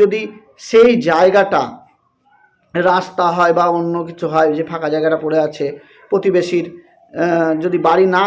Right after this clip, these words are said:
করে থাকে, হ্যাঁ, তাহলে কিন্তু এসডিএম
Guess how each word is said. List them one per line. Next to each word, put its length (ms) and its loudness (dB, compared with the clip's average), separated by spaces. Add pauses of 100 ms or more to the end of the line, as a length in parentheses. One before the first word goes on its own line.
করে 160 0
থাকে, 320 -6 (960)
হ্যাঁ, 260 -2 (500)
তাহলে 320 0
কিন্তু 320 -2 (640)
এসডিএম 420 2